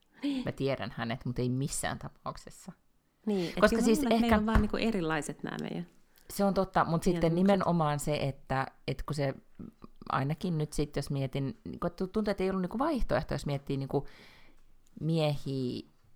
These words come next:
Speaker 2: niinku teini-idoleita tai nuoriso-idoleita, niin ei ollut ketään, kai ne kaikki oli just sitä niinku semmoista Tommy Lee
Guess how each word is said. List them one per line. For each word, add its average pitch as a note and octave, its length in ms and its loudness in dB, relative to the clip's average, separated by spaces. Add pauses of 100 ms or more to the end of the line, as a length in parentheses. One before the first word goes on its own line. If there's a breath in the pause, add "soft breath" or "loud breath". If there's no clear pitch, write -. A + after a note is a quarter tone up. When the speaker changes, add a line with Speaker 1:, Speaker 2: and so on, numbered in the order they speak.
(140)
Speaker 2:
niinku C#3 240 -4 (220)
teini-idoleita A#2 880 2
tai B2 140 -4
nuoriso-idoleita, - 840 -6
niin C3+ 140 -4
ei A3+ 260 0
ollut C#4+ 260 -2
ketään, B2 440 -4 (180)
kai A#3 140 -2
ne F3+ 100 -2
kaikki A#3+ 360 -4
oli A#3+ 220 0
just B2 180 -4
sitä A#2+ 260 -6
niinku A2+ 260 -8
semmoista A2 440 -6 (380)
Tommy C3 280 0
Lee A#2 300 -4